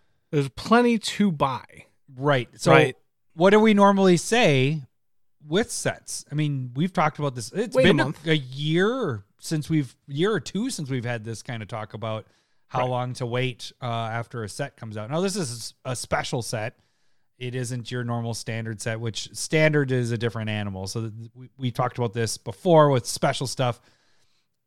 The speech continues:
Speaker 2: I think it still might be early, but it might be the, the bottom might already be, like, the cards. There's some really good cards that you can get for under a dollar. <laughs>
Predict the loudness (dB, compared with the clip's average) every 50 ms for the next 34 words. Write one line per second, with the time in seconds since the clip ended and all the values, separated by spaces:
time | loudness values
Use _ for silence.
0 | _ _ _ _ 2 2 2 2 2 6 8 8 8 6 2 -4 -14 -16 -18 _
1 | _ _ _ _ _ _ _ _ _ _ _ _ _ _ _ _ _ -2 -2 0
2 | 0 0 4 6 6 8 8 6 6 6 4 2 2 2 0 0 0 4 6 8
3 | 8 8 8 6 6 4 2 0 -4 _ _ _ _ _ _ _ _ _ _ _
4 | _ _ _ _ _ _ _ _ _ _ _ _ _ _ _ 4 6 6 6 6
5 | 2 -2 -12 -14 -14 _ _ _ _ _ _ _ _ -2 -2 0 4 6 6 6
6 | 6 4 2 2 4 4 4 4 4 4 2 0 -4 -6 -2 -2 -2 0 2 2
7 | 4 6 6 6 8 6 6 4 4 4 2 2 4 2 2 2 2 0 0 0
8 | 4 4 2 4 2 -4 -2 2 2 4 4 4 0 0 -2 -2 -2 0 2 0
9 | 0 0 0 0 0 0 0 0 0 -2 -2 -2 2 2 2 2 2 0 -2 -4
10 | -4 -2 -2 -2 0 0 -2 -2 -2 -2 0 0 0 2 2 2 2 2 2 0
11 | 0 0 0 _ _ -8 -4 -4 -4 -6 _